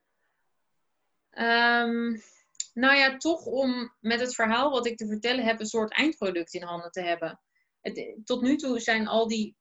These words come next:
boeken ook een, een afronding van een bepaalde fase geweest in mijn leven. Ehm, eh, de, de, het, het, het kookboek, Natuurlijk Eten, was echt een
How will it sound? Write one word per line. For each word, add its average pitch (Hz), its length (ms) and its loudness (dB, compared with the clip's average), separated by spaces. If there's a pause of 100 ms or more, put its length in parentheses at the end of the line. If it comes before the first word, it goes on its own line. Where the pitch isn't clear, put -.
boeken 240 320 0
ook 208 160 0
een, 202 260 -6
een 196 120 -8
afronding 214 680 -2
van 196 160 -8
een 185 100 -6
bepaalde 185 400 0
fase 240 380 -2
geweest 160 400 -6
in 170 100 -10
mijn 165 140 -8
leven. 160 520 -4 (460)
Ehm, 175 500 -2 (500)
eh, 180 500 -18 (340)
de, - 140 -20 (140)
de, - 200 -14 (340)
het, - 280 -14
het, - 240 -16
het - 220 -14
kookboek, 220 580 0
Natuurlijk 196 380 -6
Eten, 196 280 0
was 190 180 -4
echt - 220 -4
een 190 240 -8